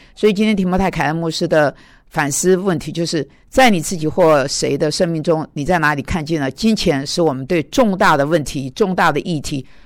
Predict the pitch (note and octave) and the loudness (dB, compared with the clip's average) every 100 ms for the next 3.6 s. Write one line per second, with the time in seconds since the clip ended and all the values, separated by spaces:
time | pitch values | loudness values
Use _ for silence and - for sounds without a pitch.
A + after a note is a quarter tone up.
0 | - - A3+ A3+ G3 - G3 G3+ G3+ - | -20 2 4 4 2 -2 -2 -2 -6 -16
1 | - _ _ _ E3 E3+ D#3 G#3+ E3+ D#3+ | -20 _ _ _ -2 0 4 4 4 2
2 | D#3+ G3 E3+ D3 F#3 F3 D3 C3 C#3+ _ | 0 2 2 2 -2 -2 -4 -6 -10 _
3 | _ _ _ - D#3 A#2 | _ _ _ 0 2 2